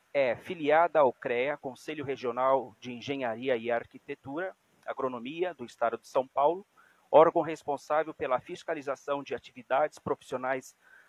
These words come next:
nas áreas de interesse, além das atividades de tec-, além dos tecnólogos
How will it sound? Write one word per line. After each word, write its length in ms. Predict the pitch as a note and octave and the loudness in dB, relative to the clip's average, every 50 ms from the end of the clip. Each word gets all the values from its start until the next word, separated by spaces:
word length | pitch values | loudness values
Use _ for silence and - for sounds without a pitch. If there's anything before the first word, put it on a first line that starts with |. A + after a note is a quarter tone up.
| _ _ _ | _ _ _
nas 200 | C3 C3 A#2 B2 | -6 -4 2 4
áreas 300 | C#3 C#3+ C#3+ D3 C#3+ B2+ | 4 4 4 0 -4 -4
de 120 | - C#3+ | -8 -8
interesse, 720 | D#3+ E3 - - D3 B2+ C#3+ E3 F3+ F#3 - - G3+ G3+ G#3+ _ _ _ _ _ _ _ _ _ _ _ - _ _ _ | -8 -8 -4 -2 -2 -2 -2 -4 -6 -8 -10 -16 -20 -20 -20 _ _ _ _ _ _ _ _ _ _ _ -20 _ _ _
além 280 | - C#3+ D3 D3+ E3 E3+ | -4 -2 -2 -2 -2 -2
das 120 | E3+ D3 | -2 -2
atividades 600 | D3 D#3 - - E3+ D3 D#3+ C#3+ D3 D3+ C#3 C#3+ | -2 -4 -4 -6 -10 -10 -2 0 0 0 0 -4
de 160 | C#3+ D3+ D3 - _ _ _ _ _ _ _ _ _ _ _ _ _ _ | -12 -16 -18 -18 _ _ _ _ _ _ _ _ _ _ _ _ _ _
tec-, 240 | F3+ F3+ - _ _ - | -2 -2 -2 _ _ 0
além 360 | D3+ C#3 C#3+ D3+ D#3+ E3+ F3+ | 2 2 2 2 -2 -4 -4
dos 200 | E3+ F3 D3+ - | -6 -8 -6 -4
tecnólogos 880 | - F#3 - - F3 E3+ E3 E3+ F3+ F#3+ G3 F#3+ G3 G3+ G3+ - - | -2 -2 -2 -2 2 6 8 10 10 8 6 0 -6 -8 -10 -10 -16